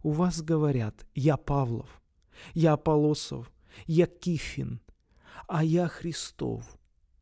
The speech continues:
Разве разделился Христос? Разве Павел распялся за вас? Или во имя Павла вы крестились? Первое послание к Коринфянам, первая глава. У каждой деноминации есть свой родоначальник,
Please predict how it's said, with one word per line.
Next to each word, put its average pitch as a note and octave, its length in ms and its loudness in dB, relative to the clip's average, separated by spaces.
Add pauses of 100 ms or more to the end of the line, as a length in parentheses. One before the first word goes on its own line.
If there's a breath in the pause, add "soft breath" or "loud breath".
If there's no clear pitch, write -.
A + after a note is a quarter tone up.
(300 loud breath)
Разве G3+ 420 2
разделился F3 800 -2
Христос? - 920 -12 (520 loud breath)
Разве F3 440 4
Павел C#3+ 680 0
распялся D3+ 800 2
за C3+ 240 0
вас? A#2 540 -8 (580 loud breath)
Или F3+ 200 6
во G3 180 4
имя A#3+ 280 0
Павла G#3+ 440 -2
вы G3+ 120 -4
крестились? - 880 -14 (540)
Первое C#3 300 0
послание C#3 480 -6
к - 40 -18
Коринфянам, C3 600 -6
первая A#2 360 -6
глава. B2 340 -10 (1300 loud breath)
У F#3 120 0
каждой A#3 400 2
деноминации G3+ 800 0
есть F3 260 0
свой F3+ 380 0
родоначальник, C#3+ 1120 -2